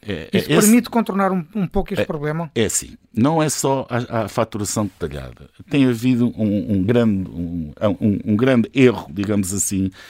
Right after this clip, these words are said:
Speaker 1: de interpretação a nível jurisprudencial e não há uniformidade.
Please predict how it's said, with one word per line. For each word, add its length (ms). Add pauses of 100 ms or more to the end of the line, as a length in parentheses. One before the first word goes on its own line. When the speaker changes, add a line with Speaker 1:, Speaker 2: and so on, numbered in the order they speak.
(300)
Speaker 1:
de 160
interpretação 1000
a 60
nível 300
jurisprudencial 960
e 60
não 160
há 60
uniformidade. 840